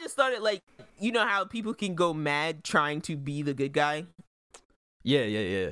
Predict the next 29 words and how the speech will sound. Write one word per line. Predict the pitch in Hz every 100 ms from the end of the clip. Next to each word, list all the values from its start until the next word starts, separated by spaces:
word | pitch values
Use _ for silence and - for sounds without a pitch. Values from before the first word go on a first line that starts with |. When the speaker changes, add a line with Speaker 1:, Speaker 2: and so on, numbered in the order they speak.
| -
Speaker 1:
Like, | 160
you | 196
can | 180 180
go | 170 170
insane | 160 - 160 160 160
trying | 160 156 147 165
to | 170 160 143 139 139 -
protect | 165 156 151 -
everyone. | 160 165 156 151
I | - 165
think | 165 190
Speaker 2:
Yeah. | 160
Speaker 1:
it's, | -
I'm | 160 165 180 156 123
thinking | 160 160 143
it's | 135 123 -
that | 123 -
type | 113 120
of | 107
thing. | 123
'Cause | 185
he | 214 226
didn't | 175 226 247
imply | 226 202 185 175 170
that | 165
the | 147
person | 165 160 156 139
was | 123
bad. | 127 - 139 127 110 107